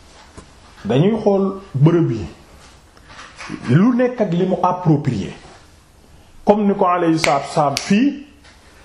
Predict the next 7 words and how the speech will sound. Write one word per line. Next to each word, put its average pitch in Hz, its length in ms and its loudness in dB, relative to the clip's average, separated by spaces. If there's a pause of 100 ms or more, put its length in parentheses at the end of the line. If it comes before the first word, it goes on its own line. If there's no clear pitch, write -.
(240)
bi 131 180 6
muy 185 220 2
jàngale 135 420 0 (1160)
mu 143 180 4
ne 170 120 2
yaa 170 220 2
ahlal 151 400 0